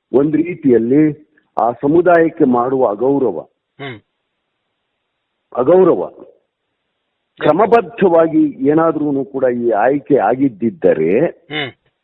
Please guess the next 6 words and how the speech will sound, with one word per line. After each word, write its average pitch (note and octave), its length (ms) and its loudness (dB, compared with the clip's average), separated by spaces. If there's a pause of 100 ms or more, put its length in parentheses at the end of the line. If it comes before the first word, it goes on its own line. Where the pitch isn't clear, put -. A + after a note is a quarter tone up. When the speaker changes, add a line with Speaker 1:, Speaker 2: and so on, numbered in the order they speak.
(280)
Speaker 1:
ನಾವೆಲ್ಲರೂ C3 640 -2
ಕೂಡ C3+ 200 0
ತುಂಬಾ C3 380 0
ಸಂತೋಷದಿಂದ B2+ 880 -2
ಸಂಭ್ರಮಿಸುತ್ತಿದ್ದೆವು. A#2+ 1160 -2
Speaker 2:
ಹ್ಮ್. C#3 480 -16